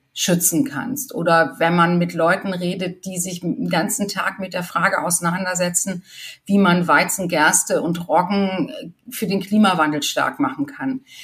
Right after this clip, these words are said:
Das sind auch, finde ich, also man,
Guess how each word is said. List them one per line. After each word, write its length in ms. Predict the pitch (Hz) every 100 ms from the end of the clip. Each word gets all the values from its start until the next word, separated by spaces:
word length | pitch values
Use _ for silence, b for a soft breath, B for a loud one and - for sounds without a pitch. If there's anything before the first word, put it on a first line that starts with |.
| B
Das 200 | - 175
sind 400 | 226 220 214 -
auch, 300 | - 175 175 - _
finde 400 | - - 214 214
ich, 140 | -
also 160 | 175 170 - -
man, 480 | - - 170 -